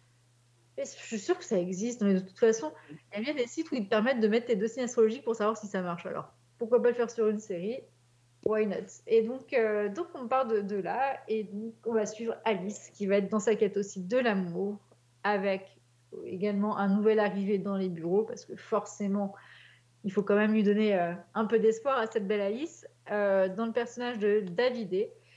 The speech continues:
qui va être son, son nouveau boss, hein, si on peut dire. Et donc, forcément, c'est cousu de fil blanc. On se doute bien qu'il y a un moment, ça va se pécho.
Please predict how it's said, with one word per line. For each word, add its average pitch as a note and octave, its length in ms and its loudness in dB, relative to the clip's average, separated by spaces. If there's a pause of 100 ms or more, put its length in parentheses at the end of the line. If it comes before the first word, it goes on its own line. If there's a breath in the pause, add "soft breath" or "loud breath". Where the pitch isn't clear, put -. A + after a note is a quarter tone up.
(400 soft breath)
qui A3 160 -10
va G#3+ 80 -2
être A3 200 0
son, F#3 260 -8
son G#3+ 160 -6
nouveau B3 260 2
boss, G#3 340 2
hein, F3 120 -6
si G3+ 140 -12
on G#3 100 -2
peut G3 120 0
dire. F#3 240 0 (160)
Et F3+ 120 2
donc, F#3 220 -4 (280)
forcément, F3+ 420 -2
c'est B3 200 4
cousu A#3 260 2
de - 40 -10
fil G3+ 220 0
blanc. G3+ 320 2
On C4+ 260 -2
se C4+ 80 -6
doute A3 120 -2
bien B3+ 280 2
qu'il A#3+ 120 2
y - 20 8
a A3 80 6
un G#3 60 2
moment, G#3+ 360 0
ça A3 200 0
va G3+ 100 2
se G3+ 100 -10
pécho. A#3 460 0